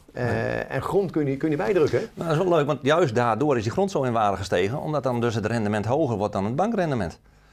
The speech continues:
Speaker 2: Want, eh, je krijgt toch een één tot drie procent rendement over je grond. Nou, dat, eh, als je geld in de kas hebt, dan, eh, dan is dat prima, hè?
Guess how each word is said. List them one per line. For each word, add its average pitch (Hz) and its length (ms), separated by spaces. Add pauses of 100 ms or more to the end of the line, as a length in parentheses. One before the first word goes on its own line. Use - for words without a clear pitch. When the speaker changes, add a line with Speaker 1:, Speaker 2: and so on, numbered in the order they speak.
(140)
Speaker 2:
Want, 107 140 (100)
eh, 127 400
je 123 120
krijgt 117 240
toch 123 140
een 107 180
één 117 220
tot 101 120
drie 110 160
procent 98 300
rendement 98 420
over 117 220
je 98 100
grond. - 280 (640)
Nou, - 180 (120)
dat, - 180
eh, 90 380
als 92 100
je 95 60
geld 101 260
in 101 60
de 101 60
kas 107 260
hebt, 113 160
dan, 113 200
eh, 113 140
dan 113 120
is 107 100
dat 107 100
prima, 202 240
hè? 143 60